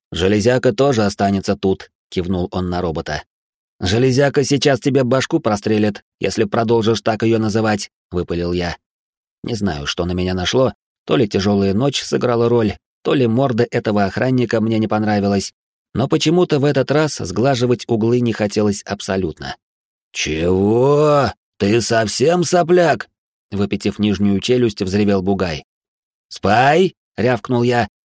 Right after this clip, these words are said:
и охранника снесло. Получив неслабый удар в оттопыренную челюсть, мужик отлетел к стене бункера, где и затих.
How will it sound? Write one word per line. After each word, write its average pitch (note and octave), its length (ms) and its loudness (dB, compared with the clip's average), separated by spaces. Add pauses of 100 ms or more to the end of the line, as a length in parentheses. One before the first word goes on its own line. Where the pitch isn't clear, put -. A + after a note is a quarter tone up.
(280)
и E3 240 0
охранника A#2 640 0
снесло. G#2 460 -6 (720)
Получив F2 440 0
неслабый A2 500 0
удар A2+ 260 2
в G2+ 80 0
оттопыренную G#2 720 0
челюсть, B2+ 480 0 (220)
мужик B2+ 400 0
отлетел A#2+ 420 0
к - 40 -10
стене A#2 260 0
бункера, C3+ 420 0
где A2+ 240 0
и - 160 -8
затих. G#2 540 -8